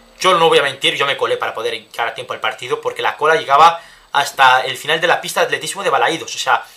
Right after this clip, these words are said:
era una cola que era larguísima, Y en plena época de pandemia eso no se puede permitir. O sea, yo como crítica constructiva le, le digo al Celta que si pueden,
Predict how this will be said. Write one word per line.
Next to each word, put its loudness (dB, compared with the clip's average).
era 0
una 2
cola 6
que 2
era 6
larguísima, 2
Y -4
en -4
plena 0
época 0
de 2
pandemia 2
eso -2
no -8
se -10
puede -4
permitir. -12
O -18
sea, -4
yo 4
como -4
crítica -6
constructiva -2
le, -12
le -10
digo -2
al 0
Celta 0
que -10
si -10
pueden, 0